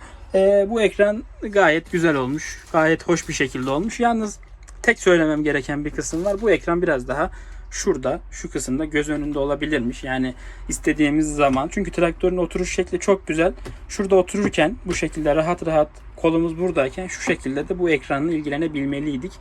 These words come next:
bence diye düşünüyorum. Ama onun haricinde ekran çok hızlı, netliği çok güzel. Üzerinde poşet olmasına rağmen umarım net çıkıyordur.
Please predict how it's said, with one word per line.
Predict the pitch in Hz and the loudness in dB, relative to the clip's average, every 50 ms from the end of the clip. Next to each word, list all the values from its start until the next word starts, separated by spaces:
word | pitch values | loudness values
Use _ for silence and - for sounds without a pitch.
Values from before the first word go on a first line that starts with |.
| - - - - - - - | -18 -20 -20 -20 -20 -6 -2
bence | 165 151 131 127 127 120 120 | 0 0 0 0 -2 -2 0
diye | 135 160 185 | 0 0 0
düşünüyorum. | 175 160 - - 165 147 131 135 - 160 | 0 -2 -2 0 0 0 0 0 0 0
Ama | 170 175 165 | 2 4 4
onun | 160 165 170 | 4 4 4
haricinde | 165 165 165 156 156 151 151 151 156 151 160 170 190 - - - - - - - | 4 4 4 2 2 0 -2 0 2 2 2 2 0 -4 -12 -18 -20 -16 -2 0
ekran | 143 147 - - 175 165 165 175 - - - | 0 0 2 2 0 0 0 0 -4 -10 -10
çok | - - 156 151 - | 0 0 0 2 2
hızlı, | 151 135 131 123 127 135 - - - - | -2 -2 -2 0 -2 -2 -2 -4 -10 -6
netliği | 135 135 135 135 - - 156 156 156 | -2 -2 -2 -2 -2 0 0 0 0
çok | 151 - 165 147 - - | 2 0 0 0 0 -4
güzel. | 156 143 143 151 151 | -2 0 0 0 0
Üzerinde | 139 131 139 139 139 135 139 143 | -2 -2 -2 -2 -2 -2 -2 -4
poşet | 123 - 135 - 156 143 - | -6 -6 -6 -4 -4 -2 -2
olmasına | 139 135 139 139 135 - - 147 143 | -4 -4 -4 -6 -6 -6 -6 -6 -4
rağmen | 139 135 131 131 135 143 160 180 175 - - - - - - - - - - | -4 -4 -4 -4 -4 -6 -6 -6 -8 -12 -16 -16 -16 -18 -20 -20 -18 -14 -12
umarım | 139 139 135 135 135 139 139 139 139 135 | -8 -6 -4 -2 0 0 0 0 0 -2
net | 139 139 131 | -2 -2 -2
çıkıyordur. | - - 131 - - 123 123 127 175 | -4 -8 -8 -6 -6 -6 -2 -2 -4